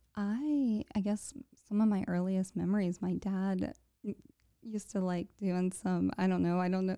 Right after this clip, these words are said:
think he ever, you know, maybe he read a book or something, but I remember my favorite time when he would be home and would tuck me in, he would do a little visualization about floating on a cloud or something like that, and I loved it.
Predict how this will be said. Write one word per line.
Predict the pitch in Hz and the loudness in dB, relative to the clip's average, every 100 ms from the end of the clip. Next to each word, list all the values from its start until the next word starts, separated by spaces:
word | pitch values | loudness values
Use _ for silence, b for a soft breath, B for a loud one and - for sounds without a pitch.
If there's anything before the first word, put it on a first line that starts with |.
| - | -2
think | 220 208 | -2 0
he | 180 | -2
ever, | 185 185 196 | -2 -2 0
you | 196 | 0
know, | 185 180 - | 0 -2 0
maybe | 196 185 | 2 4
he | 202 | 4
read | 185 185 | 2 -2
a | |
book | 180 185 196 226 | -2 -4 -4 -4
or | |
something, | 226 190 185 196 214 B B B B B - | -4 -2 -2 0 0 B B B B B -2
but | 208 | 0
I | 196 | 2
remember | 196 190 196 208 220 | 4 4 2 2 0
my | 208 190 _ - | 0 -2 _ -8
favorite | 214 226 240 269 262 | -4 -2 -2 -4 -6
time | - 220 208 196 190 | -8 -4 -2 0 0
when | 185 | 0
he | 196 190 | 0 0
would | 202 | -2
be | - 208 | -4 -4
home | 185 208 196 190 180 | -2 0 2 2 2
and | 180 180 - | 0 -2 -4
would | 196 185 | -8 -8
tuck | - 202 | -8 -8
me | 185 185 | -8 -4
in, | 262 254 196 196 B B B | 0 2 2 -2 B B B
he | - | -6
would | 208 202 | -4 0
do | 202 | 0
a | |
little | 190 185 185 | 2 0 0
visualization | 185 185 185 175 175 180 185 - 185 180 175 | -2 -2 -2 -4 -4 -6 -6 -4 -2 0 0
about | 180 185 - | -2 -4 -8
floating | - 180 180 180 | -8 -6 -2 -2
on | 180 185 | -2 -4
a | |
cloud | 185 - 180 185 185 185 | -6 -6 -6 -4 -4 -2
or | 185 | -4
something | - 190 185 185 | -2 -4 0 0
like | 180 180 | 0 -2
that, | 185 180 185 | -4 -6 -2
and | 185 | 0
I | 180 | 0
loved | 180 185 214 | -2 -2 -2
it. | 180 180 | -2 -4